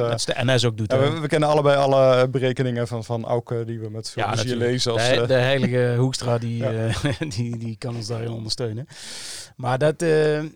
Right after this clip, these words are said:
Speaker 2: nee, dus, dus, dus daar ben ik het helemaal eens. Terug, dat,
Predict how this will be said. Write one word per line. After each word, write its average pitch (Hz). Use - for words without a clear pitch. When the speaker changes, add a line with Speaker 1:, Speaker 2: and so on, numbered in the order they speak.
Speaker 2:
nee, 123
dus, 156
dus, -
dus -
daar 196
ben 233
ik 147
het -
helemaal 165
eens. 160
Terug, 214
dat, 139